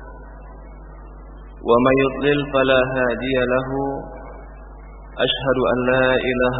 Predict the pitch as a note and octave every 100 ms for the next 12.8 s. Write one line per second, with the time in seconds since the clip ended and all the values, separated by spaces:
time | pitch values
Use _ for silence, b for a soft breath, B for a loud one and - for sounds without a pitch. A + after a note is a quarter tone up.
0 | A2+ A#2+ A#2+ A2+ B2 B2 C3 A#2+ B2 A#2+
1 | A#2+ B2 B2 A#2+ A#2 B2+ A#2+ A#2 A2+ C3
2 | C3+ C#3 - - - - - - - -
3 | - - - - - - - - - -
4 | - - E2+ E2 - C3 B2+ C3 C3+ C#3
5 | C3 B2 B2+ C#3 C3+ B2 B2+ - B2+ B2+
6 | B2 B2 A#2+ C#3+ C#3 B2 A#2+ A#2 A#2+ B2+
7 | B2 A#2 A#2+ A#2 A2+ A#2 A#2 - - -
8 | - - - - - - - - - -
9 | - - - - - - - - - -
10 | - - - - - - - C#3+ C#3+ C#3
11 | C#3 C3+ B2+ B2 C3 C3 B2+ C3 B2+ B2+
12 | C3 A#2+ B2 A#2+ A#2 A#2 C3 C3+